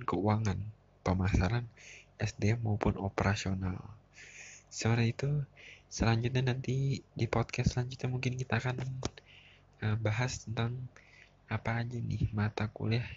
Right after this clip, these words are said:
yang akan kita pelajari di semester empat ke atas. Oke, sampai di sini dulu.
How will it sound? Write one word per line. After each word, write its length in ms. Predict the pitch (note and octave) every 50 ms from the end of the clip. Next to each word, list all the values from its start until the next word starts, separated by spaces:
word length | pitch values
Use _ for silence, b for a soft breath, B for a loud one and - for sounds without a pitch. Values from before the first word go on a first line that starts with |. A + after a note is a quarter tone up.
| - A2
yang 400 | A2 A2 A#2+ A#2+ B2 B2 B2 C3 B2+ - - - -
akan 320 | - G2+ A2+ A#2+ B2 B2+
kita 160 | B2 - A#2
pelajari 720 | A2+ A#2 G#2 F#2+ G2 G#2 G#2 G2 G#2 A2+ A2+ A#2+ C3 C3 - - B B B B B B B B B B - -
di 140 | G#2 G#2+ A#2+
semester 560 | - - - G2+ G#2 G#2+ - - - - -
empat 320 | G#2+ G#2 - A2 A2+ -
ke 140 | - - - -
atas. 720 | F#2+ - - - - - - - - - - - - - - -
Oke, 480 | - A2 - - - B2 C3+ D3 D3+ - B B B B B B B B
sampai 640 | - - - - A2+ A#2+ B2 B2+ - A#2+ B2 A#2+ A#2
di 160 | A#2 A2 A2
sini 240 | - - A#2+ B2 B2
dulu. 400 | A#2+ B2 B2+ C3+ D3 D#3+ E3